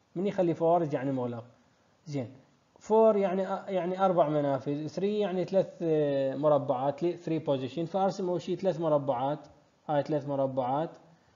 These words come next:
زين. الميد position أجي أحدد إذا بي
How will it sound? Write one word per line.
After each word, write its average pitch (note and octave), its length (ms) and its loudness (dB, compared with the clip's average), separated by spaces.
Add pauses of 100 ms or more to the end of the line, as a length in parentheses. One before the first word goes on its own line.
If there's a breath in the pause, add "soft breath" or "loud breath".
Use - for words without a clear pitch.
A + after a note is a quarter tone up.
(2000 soft breath)
زين. A#2 220 2 (240)
الميد G#3 360 10
position F#3 420 2
أجي F#3 340 2
أحدد D#3 520 2
إذا D#3 220 0
بي E3+ 680 0